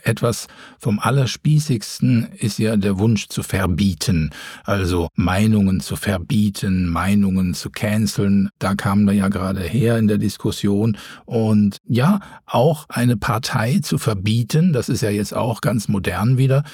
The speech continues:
und zwar in einem vollkommen anderen Zusammenhang, als er vielleicht mal einst gegen wirkliche Winzig-Parteien gerichtet war,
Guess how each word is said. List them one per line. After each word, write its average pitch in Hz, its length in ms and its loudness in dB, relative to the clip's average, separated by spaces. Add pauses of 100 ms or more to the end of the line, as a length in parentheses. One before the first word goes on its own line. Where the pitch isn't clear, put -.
(140)
und 104 220 0
zwar 117 460 0
in 117 80 0
einem 107 320 0
vollkommen 143 760 0
anderen 104 480 2
Zusammenhang, 104 680 0
als - 320 -4
er 92 80 -4
vielleicht 104 520 -2
mal 98 300 -2
einst 123 680 2 (120)
gegen 110 500 2 (240)
wirkliche 113 720 0
Winzig-Parteien 110 1700 0
gerichtet 110 580 0
war, 110 400 2